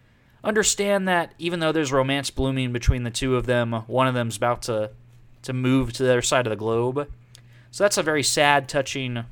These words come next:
really powerful romance film I'd recommend. Uh, finally, I'm gonna give, I, I really like the three films Paul Thomas Anderson gave us this decade.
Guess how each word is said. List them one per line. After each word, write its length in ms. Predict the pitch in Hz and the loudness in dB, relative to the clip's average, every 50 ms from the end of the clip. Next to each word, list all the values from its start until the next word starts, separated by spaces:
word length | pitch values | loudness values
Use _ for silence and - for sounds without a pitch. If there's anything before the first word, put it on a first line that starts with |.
| - - | -18 -10
really 220 | - 143 143 135 123 | -6 -4 -4 -2 2
powerful 520 | - - 131 131 135 135 127 - 139 127 | 2 2 4 4 2 2 2 0 -2 0
romance 480 | 117 117 117 117 120 117 117 117 117 - | 0 0 -2 0 -2 -2 -4 -4 -6 -8
film 220 | - 120 113 113 113 | -8 -8 -8 -8 -8
I'd 100 | 113 110 | -8 -8
recommend. 720 | 113 113 117 - 120 113 113 113 113 113 113 117 117 117 - _ _ _ _ _ _ - - _ - _ _ - - _ _ _ _ _ _ _ _ - | -8 -10 -10 -10 -12 -10 -8 -8 -8 -8 -8 -10 -12 -12 -14 _ _ _ _ _ _ -20 -20 _ -20 _ _ -20 -20 _ _ _ _ _ _ _ _ -4
Uh, 220 | 135 156 - - | 0 0 2 0
finally, 680 | - - 226 254 285 294 285 277 277 269 247 226 220 - - - - - - _ _ | 2 2 2 2 2 0 0 -2 -2 -2 -4 -6 -8 -10 -14 -16 -16 -16 -20 _ _
I'm 120 | - 165 175 | -10 -6 -4
gonna 160 | 185 185 170 | -4 -4 -2
give, 260 | 143 170 165 139 135 131 - - - - - - - - - - - - - - - _ - | 0 -2 -2 -2 -4 -12 -16 -20 -20 -20 -20 -20 -20 -20 -20 -20 -20 -20 -20 -20 -20 _ -20
I, 160 | - - - - | -18 -18 -16 -12
I 20 | 156 | -8
really 300 | 156 170 220 285 330 294 170 | -6 -2 -2 0 0 0 0
like 300 | 131 131 156 - - - | 0 0 -2 -4 -6 -10
the 80 | 135 | -10
three 340 | - - 147 156 160 160 151 | -6 -4 -2 -2 0 -2 -2
films 340 | - - 160 156 151 139 - | -2 -2 -2 -2 -2 -4 2
Paul 220 | - 147 143 151 | 4 4 4 4
Thomas 380 | - - - 151 139 127 - - | 2 0 -2 -2 -2 -2 -4 -4
Anderson 460 | 120 120 127 139 131 - - 156 156 | -4 -4 -4 -4 -6 -6 -6 -6 -4
gave 220 | 156 160 165 165 | -2 -2 -2 -2
us 140 | 170 170 - | -2 -6 -6
this 140 | 175 170 - | -8 -8 -4
decade. 580 | - 180 175 175 - 185 185 190 190 196 196 | -2 -4 -4 -2 -4 -4 -4 -4 -4 -6 -8